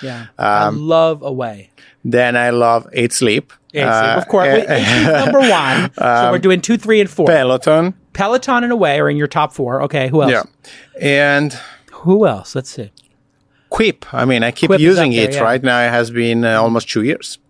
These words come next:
Speaker 1: Yeah, Quip's
Speaker 2: Um,
Speaker 1: not there for me yet.
Speaker 2: I didn't try Tonal and Mirror yet, uh, but
Speaker 1: I don't
Speaker 2: I
Speaker 1: have
Speaker 2: want
Speaker 1: a Mirror, but
Speaker 2: Yeah.
Speaker 1: I don't like the instructors, like, telling you to jump on the floor and do stuff. I wanna lift weights, or I wanna run.
Speaker 2: Yeah.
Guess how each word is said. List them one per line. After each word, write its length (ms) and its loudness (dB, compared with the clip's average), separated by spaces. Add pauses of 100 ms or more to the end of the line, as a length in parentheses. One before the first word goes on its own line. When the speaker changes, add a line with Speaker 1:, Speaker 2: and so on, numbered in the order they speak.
Speaker 1:
Yeah, 220 -10 (140)
Quip's 180 -4
Speaker 2:
Um, 140 0
Speaker 1:
not 160 -4
there 120 -4
for 120 -16
me 60 -12
yet. 200 -12
Speaker 2:
I 140 -2
didn't 300 2
try 400 0
Tonal 520 0
and 420 0
Mirror 440 2
yet, 440 -2 (300)
uh, 300 0
but 340 -2
Speaker 1:
I 40 0
don't 180 0
Speaker 2:
I 40 0
Speaker 1:
have 40 0
Speaker 2:
want 140 0
Speaker 1:
a 20 -4
Mirror, 240 -2
but 320 -12 (100)
Speaker 2:
Yeah. 140 -6
Speaker 1:
I 20 -2
don't 220 -2
like 240 -4
the 320 -2 (320)
instructors, 840 0
like, 220 -2
telling 260 -2
you 60 -2
to 80 -2
jump 220 -2
on 60 -2
the 60 -4
floor 220 -2
and 120 -2
do 160 2
stuff. 300 -2
I 100 0
wanna 200 0
lift 200 0
weights, 440 0 (500)
or 100 0
I 40 0
wanna 180 0
run. 420 -2 (240)
Speaker 2:
Yeah. 200 -4